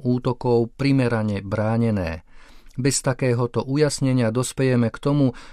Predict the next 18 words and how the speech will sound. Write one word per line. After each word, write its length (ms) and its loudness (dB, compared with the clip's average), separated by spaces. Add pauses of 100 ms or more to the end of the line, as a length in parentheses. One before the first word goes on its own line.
(120)
že 240 2
so 160 -2
samotným 600 2
pojmom 520 2
ľudské 480 0
práva 480 2
sa 160 0
budú 160 0
spájať 640 0
veľmi 360 2
rozdielne 600 2
predstavy 760 -2
o 200 -2
ich 180 -4
subjekte. 800 -4 (600)
Pre 160 2
niektorých 720 2 (100)
je 60 4